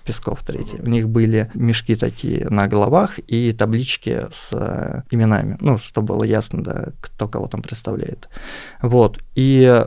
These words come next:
Speaker 1: в итоге человека оштрафовали, автора, Карима Ямадаева, за этот ролик. Хотя прокурор, по-моему, просил реальный срок заключения.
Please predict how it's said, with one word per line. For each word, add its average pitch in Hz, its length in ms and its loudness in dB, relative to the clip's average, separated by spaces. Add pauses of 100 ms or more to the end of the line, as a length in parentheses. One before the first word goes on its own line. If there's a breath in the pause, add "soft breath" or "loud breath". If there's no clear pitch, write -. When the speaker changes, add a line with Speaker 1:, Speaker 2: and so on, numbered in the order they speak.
Speaker 1:
в 123 200 0
итоге 117 840 4 (240 loud breath)
человека 117 760 4
оштрафовали, 110 760 0 (360)
автора, 135 520 -2 (500 loud breath)
Карима 117 240 4
Ямадаева, 113 880 4
за 113 180 0
этот 110 320 0
ролик. 117 480 -2 (300 loud breath)
Хотя 160 520 4
прокурор, 120 480 0 (140)
по-моему, 113 320 2
просил 127 480 0 (140)
реальный 127 400 4
срок 110 240 0
заключения. 110 640 -6